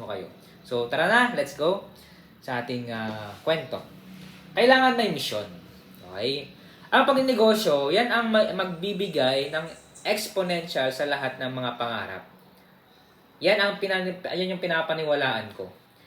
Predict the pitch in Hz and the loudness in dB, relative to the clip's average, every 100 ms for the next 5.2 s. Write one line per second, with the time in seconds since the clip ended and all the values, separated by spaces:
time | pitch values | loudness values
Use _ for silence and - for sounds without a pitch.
0 | _ _ _ _ 214 220 214 170 175 - | _ _ _ _ 2 4 4 4 2 2
1 | 190 196 190 214 220 220 - 196 202 196 | 6 6 6 2 4 0 -2 -2 0 2
2 | 196 190 190 185 - - 190 202 214 214 | 2 2 -2 -8 -12 -8 -2 4 4 6
3 | 214 180 151 139 139 - - _ 175 190 | 4 0 0 0 -2 -8 -18 _ 0 2
4 | 180 180 175 170 165 180 175 175 175 127 | 2 2 0 0 0 0 0 -2 -2 0
5 | 123 | -2